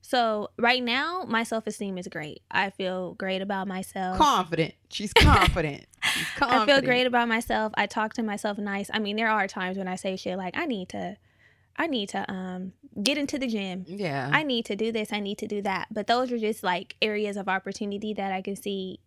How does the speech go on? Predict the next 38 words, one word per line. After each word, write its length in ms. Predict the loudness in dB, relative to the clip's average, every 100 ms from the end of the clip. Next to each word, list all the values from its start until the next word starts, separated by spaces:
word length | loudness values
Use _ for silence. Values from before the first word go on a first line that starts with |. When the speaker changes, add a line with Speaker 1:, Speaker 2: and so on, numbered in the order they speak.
| _ -6
Speaker 1:
that 160 | -4
I 60 | -4
see 240 | -4 -6
can 200 | -6 -6
be 120 | -4 -6
improved 500 | -6 -4 -4 -4 -6
upon. 460 | -4 -4 -4 -6 -12 _ -4
Speaker 2:
And 140 | -2
it 100 | 0
doesn't 320 | 0 -2 -2
mean 180 | -2 -2
it's 160 | -2 -2
ne-, 260 | -2 -2 -4
necessarily 640 | -4 -4 -4 -2 0 -2
negative 460 | -2 -2 -2 -2 -2
self-talk. 560 | -2 -2 -2 -2 -2 -4
It's 160 | -8 -4
more 220 | -4 -2
like 300 | -2 -4 -8 _ _ _ 0
realizing 600 | 2 4 4 2 0 -2
what 140 | -2
the 40 | -2
fuck 300 | 0 0 0
you're, 140 | -4 -4
you 160 | -4 -4
need 160 | -4 -4
to 40 |
be 100 | -4
doing. 320 | -4 -6 -8 -12 _ -6
Speaker 1:
Right. 320 | -4 -4 0
Speaker 2:
We 120 | 0
just 200 | 2 0
talk 220 | -2 -2
to 60 | -2
ourselves 320 | -2 -2 -4
a 40 | -2
little 180 | -2
raw. 440 | 0 2 2 0